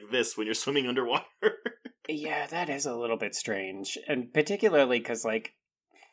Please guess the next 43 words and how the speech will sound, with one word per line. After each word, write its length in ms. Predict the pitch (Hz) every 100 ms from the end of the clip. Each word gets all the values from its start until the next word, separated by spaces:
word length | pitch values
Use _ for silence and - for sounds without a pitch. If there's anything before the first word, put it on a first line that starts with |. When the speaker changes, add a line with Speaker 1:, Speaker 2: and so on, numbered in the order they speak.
| _
Speaker 2:
one 300 | - 117 117 -
would 160 | 160
argue, 580 | 135 120 120 123 113 107 -
like, 160 | 101
if 120 | 117
you 140 | 120 123
know 220 | 127 143
how 100 | 143
to 120 | 123
swim, 580 | 113 - 104 104 110 127
if 200 | 143 120
you 80 | 117
know 180 | 104 104
how 120 | 113
to 120 | 107
hold 260 | 98 104 101
your 80 | 104
breath, 360 | 92 98 107 -
it's 320 | 131 123 - - - _ _ - _ _ -
not 340 | 220 208 302
the 140 | 277 123
hardest 680 | 123 131 175 156 110 -
of 120 | 113 101
Speaker 1:
<laughs> 0 |
Speaker 2:
skills. 840 | - - 120 113 104 95 90 - -
Like, 380 | 104 98 101 - - - -
I 80 | 151
would 120 | 208
argue 260 | 180 143 139
learning 600 | 113 131 127 120 117 110
to 100 | 110
horseback 500 | - 165 165 104 92
ride 260 | 110 101 92
would 140 | 92
be 300 | 92 92 87
way 640 | - 131 170 208 190 139 110
harder 560 | 110 101 92 87 - -
and 200 | 104 110
way 180 | 147
more 220 | 139 107 104
of 80 |
an 120 | 98 92
ask. 400 | 82 80 -